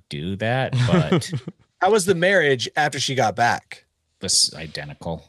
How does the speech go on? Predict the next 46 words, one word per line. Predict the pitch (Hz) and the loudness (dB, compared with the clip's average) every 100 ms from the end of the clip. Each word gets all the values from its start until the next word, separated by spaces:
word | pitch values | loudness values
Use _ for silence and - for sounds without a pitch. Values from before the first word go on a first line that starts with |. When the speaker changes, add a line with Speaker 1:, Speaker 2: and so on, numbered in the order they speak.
| _ _ _ _ _ - | _ _ _ _ _ -10
Speaker 3:
Mm. | 135 135 107 | -8 -6 -6
Speaker 2:
Mm-hmm. | 135 135 123 110 | 0 2 2 0
Speaker 3:
No | |
boost. | 110 127 120 - - - | 0 0 2 -2 -4 -4
Speaker 2:
Yeah. | 113 104 95 _ _ _ _ _ 110 | -2 -2 -4 _ _ _ _ _ -14
Speaker 3:
No | 107 | -6
boost. | 117 | 2
Speaker 1:
No | 107 85 | 2 2
boost | 80 - - | -2 -2 -4
whatsoever. | 82 - 80 76 78 | -10 -10 -10 -10 -8
Speaker 2:
Yeah. | 117 117 87 | -2 0 -2
Speaker 1:
No. | 90 - _ | -8 -20 _
Speaker 2:
'Cause | 156 | -6
I | 175 | -4
travel | 269 - 359 370 302 190 117 | -2 0 2 4 4 2 0
for | - 147 | -4 0
work | 120 110 160 147 113 - - - | 0 4 4 4 0 -8 -14 -20
fairly | _ 135 120 110 | _ 0 2 2
Speaker 1:
Yeah. | 107 87 | 0 0
Speaker 2:
often. | 85 95 85 _ - | -2 -6 -6 _ -4
Speaker 1:
Is | |
Speaker 2:
And | 127 | 0
Speaker 1:
there | 98 | 2
Speaker 2:
then | 87 | 2
Speaker 1:
a | |
boost | 98 95 - | 2 2 0
when | 92 | 0
you | 87 | 2
get | 95 | 0
back | 85 101 123 110 | 0 0 2 0
or | 92 | -2
before | 87 - 92 | -2 -4 -2
you | 90 | -2
leave | 90 98 | -2 -2
or | 110 | 0
anything? | 107 | 2
Speaker 2:
No, | 185 294 339 226 165 | 4 4 6 6 6
uh, | 170 180 180 175 | 4 4 4 4
it's | 180 | 2
like, | 220 190 170 | 0 0 4
uh, | |
I, | 180 170 139 165 - - | 6 6 4 0 -2 -4
I, | 156 160 175 - | -2 -2 -4 -2
I | 170 | 0
come | - 196 | 2 -2
home | - - 370 165 143 | 4 6 6 6 4